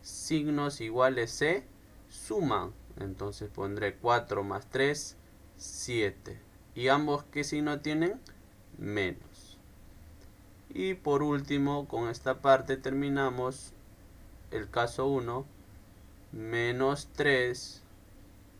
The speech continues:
y por acá tengo menos dos, ¿no? Y tengo más. Estoy sumando menos tres, estoy sumándole menos dos.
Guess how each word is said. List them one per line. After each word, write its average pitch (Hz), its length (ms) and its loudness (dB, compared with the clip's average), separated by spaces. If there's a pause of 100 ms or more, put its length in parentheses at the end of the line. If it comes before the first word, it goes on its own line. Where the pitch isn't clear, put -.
(640)
y 139 120 -6
por 117 260 2
acá 110 360 4
tengo 113 420 0
menos 117 720 0
dos, - 400 -14 (840)
¿no? - 120 -14 (560)
Y 135 160 -6
tengo 113 420 0
más. - 480 -2 (800)
Estoy 139 340 0
sumando 120 720 2 (720)
menos 104 400 -4
tres, - 480 0 (640)
estoy 117 320 -4
sumándole 156 760 2 (540)
menos 101 480 -2
dos. 98 340 -2